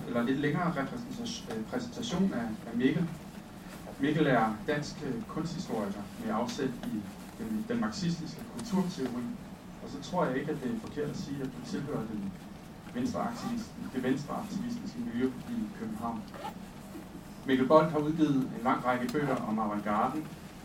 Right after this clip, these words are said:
om den revolutionære tradition og om samtidskunst. Han er med i redaktionen af det akademiske tidsskrift K og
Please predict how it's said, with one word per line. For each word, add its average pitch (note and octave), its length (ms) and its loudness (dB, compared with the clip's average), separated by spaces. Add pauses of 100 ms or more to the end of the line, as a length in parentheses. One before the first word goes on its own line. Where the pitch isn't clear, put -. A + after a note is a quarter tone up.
(160)
om - 60 -8 (120)
den A2 120 -4
revolutionære C3 600 2
tradition G#2+ 720 -2
og G#2+ 60 -4
om G2 160 -6
samtidskunst. - 760 -2 (920)
Han A3+ 100 -2
er - 40 2
med C3 180 8
i C3+ 100 4 (220)
redaktionen A#2+ 460 -2
af G#2 180 0
det G2 100 -2 (200)
akademiske - 580 0
tidsskrift - 400 -2 (180)
K - 20 -6
og D3+ 220 0